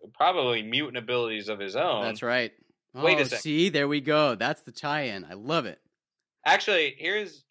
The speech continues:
Speaker 1: um, here's, here's a true story. I have a book. I mean, not, it's not an exceptional true story, but I, I do have a book that is a, uh,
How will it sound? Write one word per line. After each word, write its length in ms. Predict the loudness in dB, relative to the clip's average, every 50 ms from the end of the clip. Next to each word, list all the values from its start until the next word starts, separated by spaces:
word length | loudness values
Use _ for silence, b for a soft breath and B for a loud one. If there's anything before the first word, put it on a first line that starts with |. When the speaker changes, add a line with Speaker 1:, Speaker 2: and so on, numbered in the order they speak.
| _ -6
Speaker 1:
um, 600 | -4 -2 0 0 0 -2 -4 -6 -8 -12 -18 _ _
here's, 360 | _ -10 -10 -10 -8 -10 -12 -12
here's 200 | -6 -6 -6 -4
a 60 | -6 -8
true 300 | -10 -10 -8 -6 -6 -6
story. 400 | -6 -6 -4 -2 0 2 2 2
I 120 | 2 0
have 280 | 0 0 0 0 0 0
a 140 | -2 -4 -4
book. 360 | -6 -4 -2 0 0 -2 -2 -8
I 40 | -10
mean, 160 | -10 -10 -6
not, 200 | -4 -4 -4 -4 -6
it's 140 | -10 -8 -2
not 160 | 0 0 0
an 60 | 0 -4
exceptional 680 | -8 -8 -4 -4 -4 -4 -6 -16 -16 -16 -14 -16 -18 -16
true 220 | -12 -12 -12 -12
story, 360 | -12 -10 -6 -4 -4 -4 -4 -4
but 140 | -4 -2 0
I, 180 | 0 0 0 0
I 100 | -4 -4
do 180 | -4 -4 -4
have 160 | -2 -2 -2 -2
a 100 | -4 -6
book 320 | -4 -2 -2 -2 -2 -4 -6 -6
that 160 | -6 -6 -6
is 160 | -6 -10 -8
a, 160 | -8 -6 -6 -6
uh, 180 | -6 -6 -8